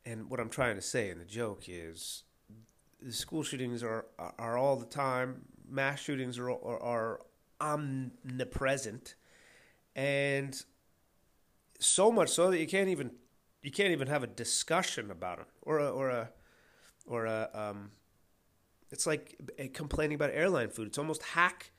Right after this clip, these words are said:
to talk about mass shootings or school shootings or shoot up the post office, shoot up the school, 'cause it happens every fucking day in this country, the United States of America. My listeners in the most populous country in the world, India, what the fuck is going on with us?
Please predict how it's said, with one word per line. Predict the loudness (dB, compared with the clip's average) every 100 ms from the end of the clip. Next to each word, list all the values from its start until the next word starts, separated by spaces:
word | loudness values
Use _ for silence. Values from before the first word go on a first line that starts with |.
| _ _ _ -10
to |
talk | -2 0 0
about | 2 2 2
mass | 2 0 -2
shootings | 0 2 2 -2 -4
or |
school | -6 -2 -2
shootings | 0 0 0 -2 -6
or |
shoot | -6 -4 -2
up | -2 -2
the |
post | -2 -2 0
office, | -4 -4 -6
shoot | -4
up | -4
the | -4
school, | 0 0 0 -6 -20 -4
'cause | 0
it | 2
happens | 2 0 2
every | 2 2
fucking | 2 2 2 0
day | 4 6 6
in | 4
this | 0
country, | 0 0 2 0
the | 2
United | 2 2 2
States | 0 0
of |
America. | 2 2 2 -2 -6 -18 -14 2
My | 4
listeners | 8 8 10 8 8 6 4 -2 -10 -20 _
in | 2 4
the |
most | 6 6 4
populous | 4 4 6 4 4
country | 4 2 2 2
in | 2
the |
world, | 4 6 6 4 0
India, | 2 6 6 4 0 -14 -20 _ _ _ -6
what | -4
the |
fuck | 0 2 2
is | 2
going | 6 8 10
on | 10 8
with | 8
us? | 6 2 -4